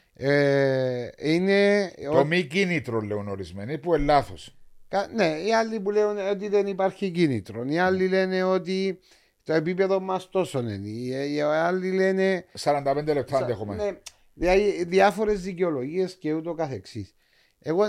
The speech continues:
Speaker 1: εγώ να πω ότι, την άποψη μου που να πω, είναι ότι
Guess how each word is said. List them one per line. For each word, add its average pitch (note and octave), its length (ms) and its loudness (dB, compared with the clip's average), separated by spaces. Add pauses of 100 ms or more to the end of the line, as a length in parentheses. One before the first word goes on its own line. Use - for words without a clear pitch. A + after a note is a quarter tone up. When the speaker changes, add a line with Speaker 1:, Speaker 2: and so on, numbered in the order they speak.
(140)
Speaker 1:
εγώ F#3 300 2
να A3 220 2
πω G#3 160 4
ότι, A3 440 0 (200)
την C3+ 180 0
άποψη D3+ 440 2
μου A#2+ 200 -6
που A#2 120 -8
να A2 220 -4
πω, A#2+ 320 -6
είναι F3 320 2
ότι E3 580 0